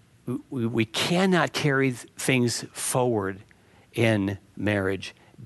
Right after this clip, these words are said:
bitterness against especially a spouse, the closest one to us. We gotta tear up that I O U. How do we do that? How do we get the strength to do that? In prayer. Prayer brings us to the place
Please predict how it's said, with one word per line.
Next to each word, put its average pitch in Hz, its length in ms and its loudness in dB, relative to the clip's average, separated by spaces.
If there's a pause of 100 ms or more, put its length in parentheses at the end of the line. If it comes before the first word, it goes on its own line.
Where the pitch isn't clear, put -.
(120)
bitterness 120 680 2
against 107 440 -2
especially 139 540 -4
a 117 60 -2
spouse, 120 600 -4 (920)
the - 80 -2
closest 147 580 0
one 123 300 0
to 98 240 -4
us. - 380 -10 (840)
We 131 120 4
gotta 117 240 4
tear 190 500 0
up 214 160 2
that 170 160 4
I 143 220 4
O 139 80 4
U. 110 380 2 (300)
How - 140 0
do 143 100 2
we 151 140 4
do 156 200 2
that? - 180 0
How 156 140 2
do 180 100 2
we 165 100 2
get 147 240 2
the 131 160 0
strength 180 460 -2
to 202 80 0
do 208 180 -2
that? 294 220 -2 (420)
In 233 160 0
prayer. 403 560 0 (500)
Prayer 202 600 2 (520)
brings 139 320 4
us 139 200 2
to 123 120 -2
the 104 120 -4
place - 760 -4